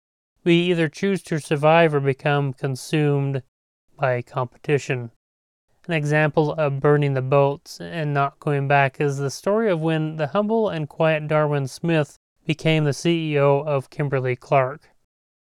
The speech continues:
At the time, Kimberly-Clark was simply a coated paper producer compared to its competition, Procter and Gamble.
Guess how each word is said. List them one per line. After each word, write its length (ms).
At 100
the 80
time, 340
Kimberly-Clark 920
was 640
simply 340
a 80
coated 560
paper 340
producer 800
compared 460
to 120
its 160
competition, 880
Procter 340
and 100
Gamble. 480